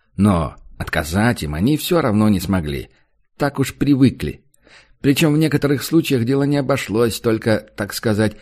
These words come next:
психологическими травмами, а дошло и до телесных. После того, например,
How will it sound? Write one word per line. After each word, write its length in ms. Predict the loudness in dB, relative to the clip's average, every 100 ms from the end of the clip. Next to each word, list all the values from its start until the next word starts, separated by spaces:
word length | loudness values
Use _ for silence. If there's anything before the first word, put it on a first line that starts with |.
| -20 -12
психологическими 840 | -6 -2 0 0 0 -2 -2 0 0
травмами, 680 | 0 2 2 0 -6 -10 -14 _ -6
а 100 | -2
дошло 340 | 0 0 0
и 60 | 0
до 140 | 0
телесных. 580 | 0 2 2 0 -6 -18 _ _ _ _
После 280 | -6 -4 -4
того, 260 | -2 0 2
например, 480 | 0 0 0 0